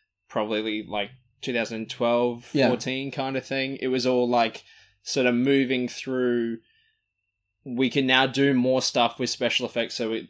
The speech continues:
Speaker 1: gonna move away from practical effects a bit more. And now it's kind of
Speaker 2: Come back.
Speaker 1: gotten to the point where special effects are so good,
Speaker 2: Yeah.
Speaker 1: you can do them really, really effectively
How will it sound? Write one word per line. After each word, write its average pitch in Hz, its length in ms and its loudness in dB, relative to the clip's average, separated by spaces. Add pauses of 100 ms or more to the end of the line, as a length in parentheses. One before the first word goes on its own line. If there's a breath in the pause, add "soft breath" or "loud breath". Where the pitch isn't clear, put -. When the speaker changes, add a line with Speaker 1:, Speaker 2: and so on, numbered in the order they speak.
Speaker 1:
gonna 117 200 -2
move 117 200 -2
away 110 300 0
from 127 160 -8
practical 123 340 -2
effects 127 320 -4
a 120 60 -8
bit 131 120 -6
more. 151 320 -4
And 131 200 2
now 131 240 4
it's 131 180 -4
kind 135 260 -2
of 123 200 0 (200)
Speaker 2:
Come 120 140 -6
back. 123 220 2
Speaker 1:
gotten 139 160 4
to 131 60 -4
the 131 80 -2
point 135 200 -2
where 123 260 0
special 139 300 -2
effects 135 220 -2
are 127 40 -2
so 123 220 0
good, 117 400 0 (240)
Speaker 2:
Yeah. 117 160 -4
Speaker 1:
you 135 100 4
can 139 220 -2
do 147 240 0
them 127 260 0
really, 139 360 2
really 131 260 2
effectively 123 880 -2